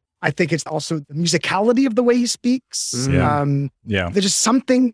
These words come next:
Speaker 1: captivating about him. And I know one other person in my life who also has got this special power, this special power of charisma. And no matter what he does, it doesn't matter what he does, he will have followers. He will have people who agree with him and, and go to the end of the earth with him.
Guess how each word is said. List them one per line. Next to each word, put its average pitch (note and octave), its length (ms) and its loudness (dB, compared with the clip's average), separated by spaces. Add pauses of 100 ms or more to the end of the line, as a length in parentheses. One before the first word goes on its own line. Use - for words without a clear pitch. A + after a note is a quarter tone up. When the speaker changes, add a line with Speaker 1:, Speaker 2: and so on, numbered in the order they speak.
(140)
Speaker 1:
captivating D#3 600 0
about B2 180 -4
him. C3+ 80 -2
And F#3 80 2
I G3+ 60 4
know A#3+ 100 6
one A3+ 240 4
other C#4+ 140 4
person B3+ 400 -2
in A#3+ 100 2
my G#3 100 2
life G#3 340 0
who F3 360 -4 (360)
also G3+ 300 0
has G#3+ 140 0
got F3+ 200 -2
this G3+ 120 0
special - 300 -4
power, A#3+ 340 -10
this C#3 100 -14
special F#3+ 300 -2
power G3 240 -2
of F3 80 -10
charisma. F3 520 0 (280)
And A3+ 120 4
no B3 80 6
matter C4+ 220 4
what B3+ 260 4
he D4 220 2
does, C4 500 2
it F3 120 -4
doesn't C#4 200 4
matter D#4 200 2
what E3+ 100 2
he C3+ 80 0
does, - 380 -14 (160)
he B3+ 180 -6
will B3+ 120 0
have G#3 340 2
followers. - 440 -2
He - 60 -4
will F#3+ 80 0
have E3+ 220 -2
people F3+ 260 0
who E3 80 0
agree D#3 240 0
with F3+ 140 0
him F3+ 120 2
and, F3 120 -4
and D3+ 220 -6 (300)
go F3 120 2
to F#3 60 2
the G3 100 2
end F#3 80 2
of F3 60 0
the D#3 100 0
earth F3 180 -2
with D#3+ 160 0
him. B2 140 -2